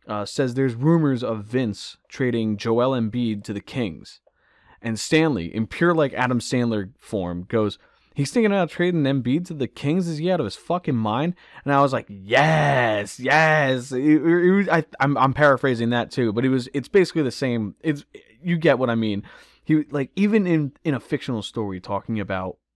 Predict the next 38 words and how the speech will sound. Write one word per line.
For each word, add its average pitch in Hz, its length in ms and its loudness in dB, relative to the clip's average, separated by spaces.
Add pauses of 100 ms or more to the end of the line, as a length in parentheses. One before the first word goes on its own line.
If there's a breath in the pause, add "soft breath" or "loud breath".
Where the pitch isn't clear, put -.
(180)
trading 120 500 -2
Embiid 98 640 -6 (180)
is, 98 400 -8
like, 98 480 -6
a 101 160 -10
mind-blowingly 101 1800 -6
stupid 101 680 -6 (120)
decision 92 380 -10
to 87 40 -12
make. 87 320 -14 (560 soft breath)
I - 60 -8
think 160 160 4
every 139 160 2
Sixers 117 400 -4
fan 101 240 -4
was 98 140 -6
like, 85 240 -10
"Yes, 104 420 -8
Adam, 92 400 -8
you 120 180 0
clearly 165 480 6
know 131 280 4
ball, 110 440 4
at 110 220 -2
least 131 320 0
Sixers 117 400 -6
ball 95 320 -6
for 98 140 -10
this 90 260 -10
one." 85 280 -16
So, 87 320 -8 (1200)
all 127 120 0
right, - 180 -6
so 113 120 -8
back 156 180 0
to - 80 -12
the 120 40 -6
story. 92 300 -8